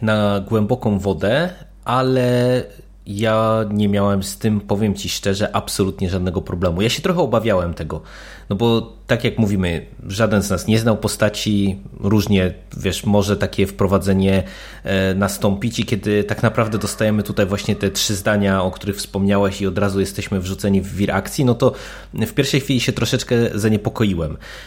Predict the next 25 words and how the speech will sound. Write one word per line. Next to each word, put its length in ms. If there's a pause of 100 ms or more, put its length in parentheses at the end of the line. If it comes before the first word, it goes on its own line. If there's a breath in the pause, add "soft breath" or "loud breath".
(140 loud breath)
E, 220
tym 160
bardziej, 360
że 440
no 140
tutaj 340
wiemy 340
też 460
od 220
samego 300
początku, 500
że 500 (180)
ten 460
nasz 200
główny 440
protagonista, 720
czyli 180
Mark 280
Spector, 560 (640 loud breath)
no 240
chociażby 400
ze 120
względu 560
na 420 (180)
tę 460